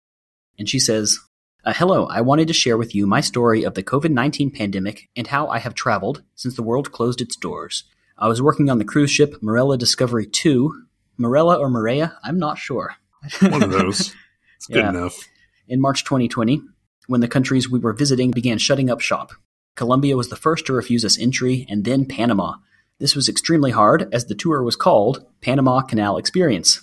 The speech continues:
Speaker 1: Whoops. <laughs> So we floated around in the sea for forty-two days off the coast of Jamaica, then Mexico, then Barbados for a while, and then Haiti, before finally making our way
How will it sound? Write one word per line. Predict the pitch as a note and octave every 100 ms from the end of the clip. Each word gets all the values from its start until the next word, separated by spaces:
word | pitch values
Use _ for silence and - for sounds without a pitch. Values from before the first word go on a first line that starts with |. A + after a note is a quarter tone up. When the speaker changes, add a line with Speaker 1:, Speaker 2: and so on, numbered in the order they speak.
| _
Speaker 1:
Whoops. | B2+ - - -
<laughs> | - - D#3+ - - D#3
So | - - D#3
we | D#3+
floated | - F#3+ E3+ D3+
around | C#3 C#3+
in | C3
the |
sea | B2+ D3+ C#3+
for | A2
forty-two | - E3 G#3 G3+ - F3 D3+
days | G2 A#2 G#2 E2 -
off | - -
the | C3
coast | C#3+ C3+
of | A#2+
Jamaica, | A2+ G#2+ A2 G2 E2+ - C#3
then | D3+
Mexico, | C#3+ - C3 A#2+ A2 A2+ - _ -
then | B2
Barbados | C3 C3+ B2 C3 B2+
for | - A#2
a |
while, | A2 A2 A2+ A2+ A#2+
and | A2
then | A2+
Haiti, | A2+ D3+ B2+ B2
before | B2 - A2+
finally | - C#3 D#3 E3+ C#3
making | B2 C3 B2
our | A#2+
way | A2 G#2 A2+